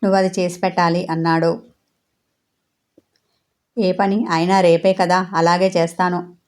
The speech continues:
అన్నాడు ఉదయ్. "రేపు కాదురా, ఇప్పుడే చెయ్యాలి," అన్న అతడు తన అగ్రిమెంట్ పేపర్స్ని ఉదయ్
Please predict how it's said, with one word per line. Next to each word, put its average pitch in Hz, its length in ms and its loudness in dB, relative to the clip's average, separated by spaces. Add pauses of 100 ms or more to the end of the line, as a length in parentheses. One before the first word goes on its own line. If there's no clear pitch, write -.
అన్నాడు 175 320 0
ఉదయ్. 175 440 -2 (840)
"రేపు 180 240 -2
కాదురా, 165 540 0
ఇప్పుడే 185 300 -2
చెయ్యాలి," 170 560 -2
అన్న 165 220 -4
అతడు 170 380 -2
తన 170 280 -4 (360)
అగ్రిమెంట్ 185 580 -2
పేపర్స్ని 170 540 -2
ఉదయ్ 175 280 -2